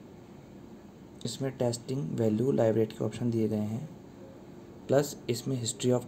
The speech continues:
test, by test और query setting option और एम pin के option दिए गए हैं, जिसको हम जब आप लेंगे तब हम सिखाएंगे इसके क्या features हैं।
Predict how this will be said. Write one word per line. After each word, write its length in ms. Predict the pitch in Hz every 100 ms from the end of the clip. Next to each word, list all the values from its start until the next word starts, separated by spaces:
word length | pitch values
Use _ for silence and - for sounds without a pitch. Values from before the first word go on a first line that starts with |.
| 127
test, 320 | 139 - - 127
by 300 | 113 110 131 -
test 320 | 131 147 - - - - - - - -
और 420 | 113 110 110 110 - - -
query 460 | - 123 117 147 175 - - - - -
setting 400 | - 110 104 120
option 420 | 120 - 135 147 - -
और 140 | 123
एम 160 | 120 113
pin 160 | 120 120
के 100 | 127
option 280 | 110 123
दिए 180 | 117 110
गए 80 | 107
हैं, 360 | 107 113 127 151 - - - - 117
जिसको 260 | 110 -
हम 300 | 123 143 202 - - - - - -
जब 180 | 113 117
आप 180 | 123 -
लेंगे 340 | 120 113 123
तब 180 | 147 110
हम 120 | 110
सिखाएंगे 480 | 120 110 110 107 110
इसके 300 | 151 - -
क्या 200 | 135 123
features 420 | 113 113 - 113 -
हैं। 180 | 143